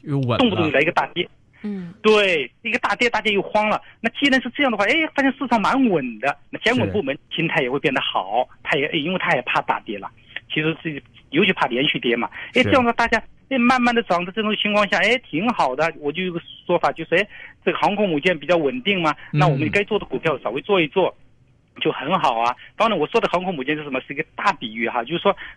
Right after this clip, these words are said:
Speaker 2: 可能对指数影响极大的那些股票，就是这个气体的大涨，这个可能性很小。
Speaker 1: 嗯。
Speaker 2: 只要它稳定了，那我们的各个板块里面，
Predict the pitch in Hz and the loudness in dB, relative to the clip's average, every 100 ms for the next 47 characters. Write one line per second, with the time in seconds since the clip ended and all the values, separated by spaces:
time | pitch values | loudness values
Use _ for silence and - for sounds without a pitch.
0 | - 131 165 190 175 135 180 143 175 160 | -6 -4 -2 -4 -6 -8 -4 -2 0 -2
1 | 131 - 127 160 190 160 131 123 123 - | -4 -6 -4 0 2 2 0 -2 -4 -6
2 | 107 - 120 127 117 117 113 - 120 - | -2 0 0 -2 -8 -10 -10 -10 -8 -4
3 | 196 127 135 135 123 110 139 123 117 127 | -2 -2 0 0 0 -4 -4 -4 -6 -6
4 | 117 131 - - - - 127 127 202 240 | -4 -4 -4 -8 -10 0 4 6 4 4
5 | 247 269 - 120 - 165 139 110 _ - | 2 0 -2 -8 -4 -4 -2 -6 _ -2
6 | 214 147 135 190 - 180 196 175 - 110 | 2 2 0 -2 0 0 2 0 -4 -4
7 | 156 180 139 139 | -2 -2 0 -4